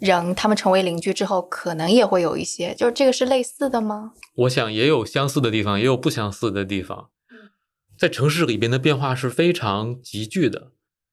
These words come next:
Speaker 2: 我们在保护区里边，其实我们说到的动物，大部分动物会是像金丝猴、大熊猫、雪豹那样，它们的分布区会更狭窄，它们对于环境很挑剔。所以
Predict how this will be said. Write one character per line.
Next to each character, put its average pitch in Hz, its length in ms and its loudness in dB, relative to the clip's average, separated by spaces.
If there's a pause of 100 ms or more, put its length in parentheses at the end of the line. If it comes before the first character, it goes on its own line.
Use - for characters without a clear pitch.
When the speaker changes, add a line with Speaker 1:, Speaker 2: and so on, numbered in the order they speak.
(200)
Speaker 2:
我 143 120 2
们 139 160 4
在 175 100 2
保 110 160 -2
护 104 160 -4
区 175 200 0
里 151 120 2
边， 117 240 0
其 - 160 -10
实 123 160 -2
我 127 120 4
们 98 180 -2
说 135 180 0
到 131 160 0
的 110 120 -4
动 110 260 0
物， 92 220 -6 (600)
大 160 160 0
部 113 200 0
分 107 220 0
动 113 160 2
物 98 160 2
会 117 200 0
是 - 140 -4
像 110 220 -2
金 113 160 -4
丝 120 140 0
猴、 101 460 0 (260)
大 110 160 -4
熊 98 220 -2
猫、 117 320 0
雪 107 260 0
豹 110 280 0
那 95 120 -2
样， 87 240 -8 (440)
它 123 160 -2
们 117 220 0
的 107 120 2
分 131 240 0
布 123 100 2
区 - 160 -4
会 127 160 -2
更 131 140 0
狭 117 300 0
窄， 104 260 -4
它 - 140 -6
们 123 80 -2
对 123 100 2
于 131 80 4
环 120 240 -2
境 135 140 2
很 101 120 -4
挑 165 280 0
剔。 151 320 -6 (600)
所 139 240 0
以 113 520 2